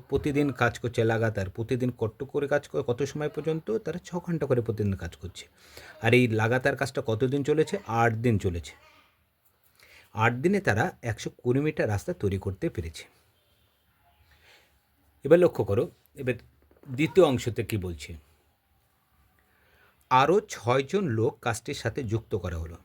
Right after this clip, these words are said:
রাস্তাটি চাইলো যে আরও তাড়াতাড়ি হোক। দেখো,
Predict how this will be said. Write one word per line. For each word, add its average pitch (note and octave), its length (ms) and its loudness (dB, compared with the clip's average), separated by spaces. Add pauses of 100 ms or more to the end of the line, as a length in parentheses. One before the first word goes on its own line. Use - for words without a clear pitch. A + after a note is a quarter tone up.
(1600)
রাস্তাটি A2 500 0
চাইলো B2 420 2 (120)
যে A#2+ 160 -4
আরও A#2 180 -2
তাড়াতাড়ি G#2 480 -2
হোক। E2 180 -2 (880)
দেখো, C3+ 200 -6